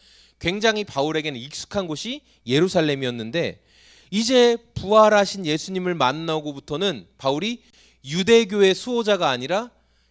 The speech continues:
예수님을 전하는 증인이 되었기 때문에 이제 예루살렘은 불편하고 어려운 곳이 되었다라는 거예요. 그리고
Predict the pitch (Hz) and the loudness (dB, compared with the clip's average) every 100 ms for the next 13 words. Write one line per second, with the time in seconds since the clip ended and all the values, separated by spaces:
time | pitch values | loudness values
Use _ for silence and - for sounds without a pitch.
0 | - 127 180 208 - 220 214 196 196 190 | -6 2 4 4 2 -4 0 2 2 2
1 | 147 147 147 143 - 160 180 175 131 104 | 0 -2 -2 -4 -4 -4 -4 -4 -4 -6
2 | - - 104 117 147 90 _ _ _ _ | -8 -12 -10 -8 -10 -12 _ _ _ _
3 | 113 120 107 120 123 107 151 240 _ _ | -10 -4 -4 -4 -4 -6 -8 -12 _ _
4 | _ _ - - 123 - 139 117 101 175 | _ _ -16 -10 -10 -8 -8 -8 -8 -10
5 | 233 _ _ _ _ 98 110 135 139 127 | -10 _ _ _ _ -2 -2 0 -2 -4
6 | 123 101 - 208 240 _ - 110 110 104 | -10 -10 -10 -12 -14 _ -10 -6 -4 -4
7 | 92 92 87 80 82 _ _ _ _ _ | -4 -6 -12 -14 -16 _ _ _ _ _
8 | - 190 202 208 208 - _ | 0 2 6 6 4 -2 _